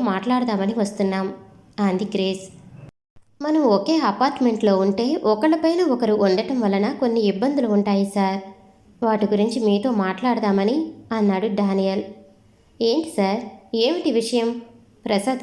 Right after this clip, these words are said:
గారు అడిగారు. "ఏం లేదండి, మనందరం ఇక్కడ ఓనర్స్ కదా, ఒకళ్ళకొకళ్ళం అడ్జస్ట్ అయి ఉండాలి. ఆ సంగతి తెలుసు, కానీ మాకు ఒక ప్రాబ్లం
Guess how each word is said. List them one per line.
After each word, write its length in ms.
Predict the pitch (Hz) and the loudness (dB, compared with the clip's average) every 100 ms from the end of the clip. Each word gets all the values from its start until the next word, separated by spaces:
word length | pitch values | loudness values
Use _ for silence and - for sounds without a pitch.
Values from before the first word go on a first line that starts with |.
| 202 | 0
గారు 160 | 196 | 0
అడిగారు. 500 | 240 208 208 196 196 196 - - - _ _ _ _ _ | 2 0 0 0 0 -2 -6 -20 -20 _ _ _ _ _
"ఏం 280 | - 208 202 | -2 0 2
లేదండి, 500 | 247 214 202 196 190 190 - - - - | 2 2 2 2 2 0 -4 -14 -12 -2
మనందరం 500 | 262 262 233 285 311 | 2 2 2 2 2
ఇక్కడ 240 | 247 240 220 202 | 2 0 0 2
ఓనర్స్ 400 | 196 226 247 - | 2 2 -2 -2
కదా, 220 | 214 208 196 202 - - - | 0 2 0 -2 -10 -20 -4
ఒకళ్ళకొకళ్ళం 680 | 233 240 359 359 247 226 226 240 | -2 2 2 2 0 0 0 -2
అడ్జస్ట్ 420 | 202 190 277 269 220 | -2 -2 -2 -2 -2
అయి 140 | 214 220 | 0 0
ఉండాలి. 420 | 202 190 190 190 - - - - - _ 247 | 2 2 0 -2 -4 -12 -20 -20 -20 _ 0
ఆ 100 | 247 | 0
సంగతి 420 | 247 208 262 247 | 2 0 0 0
తెలుసు, 420 | 214 190 196 190 190 - - - - | 0 -2 -2 -2 -4 -8 -18 -12 -4
కానీ 280 | 208 190 262 | -2 0 0
మాకు 280 | 233 208 208 | -2 0 0
ఒక 120 | 196 196 202 | 0 -2 -2
ప్రాబ్లం 380 | 190 190 247 | 0 0 0